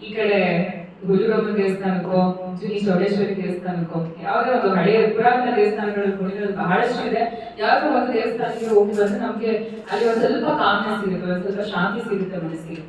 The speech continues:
ಆ ಶಾಂತಿ ಸಿಗ್ಬೇಕು ಅಂತಂದ್ರೆ ಅಲ್ಲಿ ಏನೋ ಒಂದು ವರ್ಕ್ ಆಗ್ತಿದೆ ಅಂತ ಹೇಳಿ.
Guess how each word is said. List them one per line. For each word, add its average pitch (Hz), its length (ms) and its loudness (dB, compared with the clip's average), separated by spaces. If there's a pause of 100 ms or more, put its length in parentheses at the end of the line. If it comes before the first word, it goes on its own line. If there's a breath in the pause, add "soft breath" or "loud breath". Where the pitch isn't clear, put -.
(480)
ಆ - 40 0
ಶಾಂತಿ 320 520 2
ಸಿಗ್ಬೇಕು 254 380 -2
ಅಂತಂದ್ರೆ 247 440 2
ಅಲ್ಲಿ 233 240 0
ಏನೋ 302 160 4
ಒಂದು - 200 4
ವರ್ಕ್ 196 240 4
ಆಗ್ತಿದೆ 202 400 2
ಅಂತ 175 200 2
ಹೇಳಿ. - 360 -4